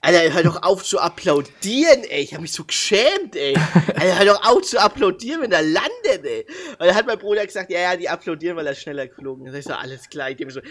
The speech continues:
Speaker 1: Aber Leute, gell, ey, wenn ihr, wenn ihr im Flugzeug bei der Landung applaudiert, gell. Also wenn ihr, pass auf, ich, ich, ich dosier's mal. Ich dosier mal den Satz. Du hast eine Freundin, Max?
Speaker 2: Ja. Mhm.
Speaker 1: Ähm, bist im Flugzeug mit ihr?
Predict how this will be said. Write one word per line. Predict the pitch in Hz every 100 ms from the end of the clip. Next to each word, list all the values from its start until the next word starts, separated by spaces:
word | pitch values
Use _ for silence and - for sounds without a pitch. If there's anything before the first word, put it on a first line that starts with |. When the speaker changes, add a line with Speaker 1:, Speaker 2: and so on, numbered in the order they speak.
| 320
Speaker 1:
Aber | 165 175
Leute, | 196 226 208
gell, | 139 135 151 220 _ _ _ _ _ -
ey, | 139 143
wenn | 156
ihr, | 160 147
wenn | 143 151
ihr | 156
im |
Flugzeug | 139 214 - - 143
bei | 139
der | 135
Landung | 131 156 147
applaudiert, | 135 - 131 123 151 147
gell. | - - - 160 _ _
Also | 143 170
wenn | 180
ihr, | 185 180 - _ _ _ -
pass | 151
auf, | 110 - _ _
ich, | - -
ich, | 160 - _
ich | 151 -
dosier's | 170 - 156 147 131
mal. | 98 - _ -
Ich | -
dosier | 151 - 185
mal | 165
den | 139
Satz. | 120 123 113 - _ _ _ _ _ _ _
Du | 170
hast | 175 -
eine | 139
Freundin, | - 147 185 240 330 -
Max? | 175 202 -
Speaker 2:
Ja. | 127 117 _ _ -
Mhm. | 127 180 - _ _
Speaker 1:
Ähm, | 131 143 143 139
bist | 160 -
im |
Flugzeug | 147 - 170 - 190
mit | 190 185
ihr? | 185